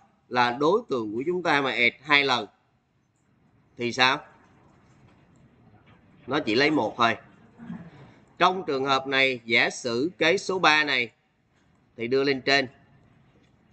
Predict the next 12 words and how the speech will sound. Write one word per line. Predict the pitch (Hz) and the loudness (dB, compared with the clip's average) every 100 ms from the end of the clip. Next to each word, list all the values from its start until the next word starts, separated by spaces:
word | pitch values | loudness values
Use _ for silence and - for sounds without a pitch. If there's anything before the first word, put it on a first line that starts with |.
| _ _ - - - - _ - _ _ _ _ _ - _ _ _ _ - | _ _ -20 -20 -20 -20 _ -20 _ _ _ _ _ -20 _ _ _ _ -2
Ba | 110 120 | 2 2
đưa | 117 | 0
lên | 117 110 | -4 -4
trên. | 104 113 107 - - _ _ _ _ _ _ | -2 -2 -2 -8 -20 _ _ _ _ _ _
Rồi | 107 110 | -6 -4
mới | 117 | -2
đến | 147 160 | 0 2
một, | 127 104 - | 0 0 -2
đến | 143 | 0
hai. | 147 127 120 _ _ _ _ _ _ _ _ _ _ _ _ _ _ _ _ _ - - - _ - | 4 2 2 _ _ _ _ _ _ _ _ _ _ _ _ _ _ _ _ _ -20 -20 -20 _ -8
Chạy | 95 | -4
lại. | 95 92 90 | 0 0 -2